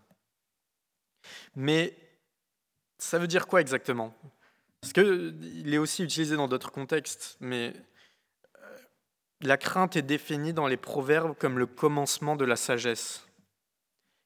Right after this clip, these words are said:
Craindre Dieu, c'est le mettre à sa place, réaliser sa grandeur, et, euh, et que sans lui, nous sommes rien. Euh,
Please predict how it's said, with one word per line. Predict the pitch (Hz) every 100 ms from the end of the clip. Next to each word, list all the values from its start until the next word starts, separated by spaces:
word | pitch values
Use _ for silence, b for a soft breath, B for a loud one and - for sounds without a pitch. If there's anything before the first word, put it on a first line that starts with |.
| -
Craindre | - 185 175 156 160
Dieu, | 135 139 139 160 185 B B B B -
c'est | - - 147 -
le | 127 131
mettre | 139 156 -
à | 139
sa | - 127
place, | - 123 110 - - - _ _ _ _ _ -
réaliser | 143 160 170 180
sa | - 160
grandeur, | 139 156 147 110 - - _ _ _ _ _ _ _ _ _
et, | 139 151 - - _ _ _ _ _ _ _ _ -
euh, | 131 120 120 117 120 - -
et | 123
que | 131
sans | - 156
lui, | 147 143 175 - _ _
nous | 123
sommes | - 131 113
rien. | 113 113 110 _ _ _ _ _ _ _ _ _ _ _ _ _ _ _ _ _ 143
Euh, | 110